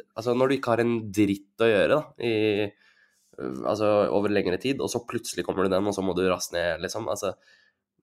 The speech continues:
det er vel kanskje noe av den konsentrasjonen, kontrollen, auraen som, rolig auraen som,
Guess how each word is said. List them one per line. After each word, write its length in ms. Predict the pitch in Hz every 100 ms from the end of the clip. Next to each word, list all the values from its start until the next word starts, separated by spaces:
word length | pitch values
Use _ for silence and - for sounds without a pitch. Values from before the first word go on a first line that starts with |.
| _
det 220 | - 131
er 80 | 135
vel 140 | 120 123
kanskje 320 | 117 107 104 120
noe 260 | 110 87
av 60 | 90
den 220 | 85 82 - _ _ _ _ _ _ _ _ _ _
konsentrasjonen, 880 | - 95 98 92 - 95 76 71 92
kontrollen, 960 | 95 92 92 73 65 71 85 87 85 67 -
auraen 560 | 76 78 78 80 80
som, 460 | 78 95 87 82 73
rolig 580 | 82 87 92 73 73 80
auraen 320 | 78 76 80
som, 300 | 87 82 78